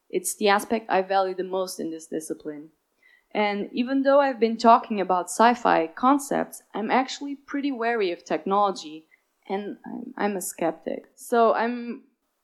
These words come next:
very uncomfortable of how much trust we place in technology and in the idea that technology will make things better and solve all our problems,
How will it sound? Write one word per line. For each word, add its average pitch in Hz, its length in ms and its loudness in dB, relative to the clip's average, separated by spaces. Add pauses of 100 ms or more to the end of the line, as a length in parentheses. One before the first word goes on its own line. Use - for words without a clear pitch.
very 254 520 6
uncomfortable 262 680 2
of 180 120 -4
how 202 200 -2
much 190 340 -8
trust 240 340 -6
we 196 80 -6
place 165 400 -6
in 165 80 -10
technology 165 840 -6 (240)
and 196 340 2
in 208 180 0
the 202 140 4
idea 202 480 4
that 175 220 -4
technology 208 520 -2
will 190 180 -6
make 185 240 -4
things 175 320 -8
better 208 320 4
and 170 200 -4
solve 180 340 0
all 170 220 0
our 165 100 -2
problems, 165 680 2